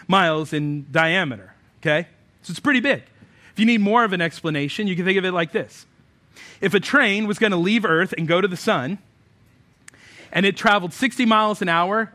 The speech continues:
nonstop, day and night, and it started the day the Declaration of Independence was signed,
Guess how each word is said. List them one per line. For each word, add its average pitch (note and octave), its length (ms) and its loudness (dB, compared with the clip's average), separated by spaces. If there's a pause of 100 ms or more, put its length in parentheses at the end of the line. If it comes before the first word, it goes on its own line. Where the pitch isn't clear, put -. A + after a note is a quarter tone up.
(120)
nonstop, G3 720 2
day G3 260 2
and A3 120 0
night, F#3 540 -2 (1600)
and D3 140 -2
it F3+ 160 -6
started G#3 600 0
the D#3+ 140 -4
day F3+ 380 2
the A#3+ 100 -2
Declaration G#3+ 640 0
of F3+ 80 -2
Independence G3 540 -2
was D#3 100 -8
signed, D3+ 600 -4